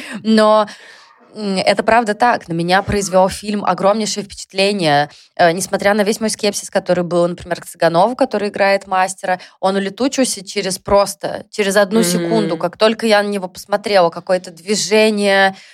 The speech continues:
Speaker 2: не знаю, движение бровью, какой-то взгляд. И я такая: «Господи, да он же реально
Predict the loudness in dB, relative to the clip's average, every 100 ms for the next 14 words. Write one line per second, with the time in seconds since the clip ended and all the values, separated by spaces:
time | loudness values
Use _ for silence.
0 | -20 _ -12 -4 0 2 2 0 -4 0
1 | 2 2 0 0 2 6 6 4 0 -4
2 | -6 -6 0 0 0 -6 -6 0 4 4
3 | 2 0 -4 -2 -2 -4 0 0 0 -6
4 | -2 0 2 2 2 2 2 4 4 4
5 | 4 4 4 2